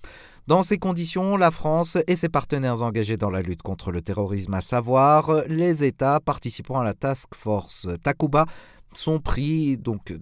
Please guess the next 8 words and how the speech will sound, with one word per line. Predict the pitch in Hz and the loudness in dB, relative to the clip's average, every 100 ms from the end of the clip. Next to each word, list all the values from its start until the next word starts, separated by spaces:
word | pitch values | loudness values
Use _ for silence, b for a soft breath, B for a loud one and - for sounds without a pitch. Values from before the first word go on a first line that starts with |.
| - | -12
tous | - 110 - - - | -6 -4 -4 -10 -6
la | 101 92 87 | -4 -2 -2
même | 90 120 123 | -4 -4 -4
décision | 104 98 - 85 110 127 | -6 -6 -8 -8 -6 -6
de | 104 110 | -2 -2
se | 123 - | -2 -6
retirer | 82 107 135 85 85 98 117 120 98 | -4 -4 -4 -6 -4 -2 -2 -2 -4
donc | 95 90 | -8 -10